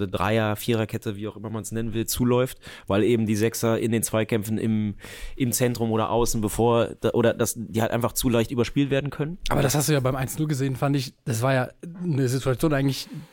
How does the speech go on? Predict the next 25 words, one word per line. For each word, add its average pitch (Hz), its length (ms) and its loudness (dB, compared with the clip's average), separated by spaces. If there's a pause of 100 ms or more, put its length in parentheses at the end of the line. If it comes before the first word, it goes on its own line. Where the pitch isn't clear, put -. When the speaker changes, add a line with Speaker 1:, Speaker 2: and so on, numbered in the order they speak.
(840)
Speaker 2:
die 175 100 -6 (220)
null 143 540 4
gefährlich 175 420 2
ist, 117 140 0
ne? 160 80 4
Es 151 120 2
waren, 147 220 2
glaub 131 160 0
ich, 135 100 -6
drei 156 240 0
Amerikaner 151 460 2
überhaupt, 143 500 0
äh, 165 180 2
in 151 180 -2
der, 131 100 6
Speaker 1:
Ja, 131 60 4
ja. 139 140 4
Speaker 2:
in 147 120 0
der 156 100 4
gegnerischen 170 460 4
Hälfte, 180 500 4
stehen 170 380 2
gegen 160 160 4
die 147 80 2
Viererkette 185 640 2